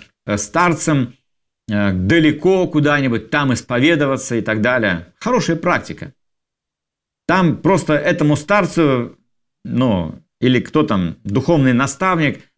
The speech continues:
неважно ему, кто там, чё приехал, ему главное помолиться за этого человека.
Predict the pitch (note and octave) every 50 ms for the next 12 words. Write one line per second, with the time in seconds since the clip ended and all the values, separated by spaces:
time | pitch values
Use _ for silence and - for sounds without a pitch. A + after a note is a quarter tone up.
0 | _ _ _ _ A2+ B2 C#3+ D#3+ E3 D#3 C3+ G#2 A2+ A2 A2 A#2 A2+ - - _
1 | _ - - _ - F3+ F3 D#3 C3+ C#3+ B2+ A#2 A2 - - - D#3+ - - C#3
2 | D3 D3+ E3 E3 - - A2+ A2+ B2 C3+ C3+ A#2+ C#3+ E3 E3 D#3+ D3+ C#3+ C3 G#2+
3 | - - D3 D#3 D#3 D3+ D3 C3+ A2 - - F2 F#2 F#2+ F2 F2 F2+ E2+ E2+ -
4 | - G2 F2+ E2+ D#2+ D#2 - -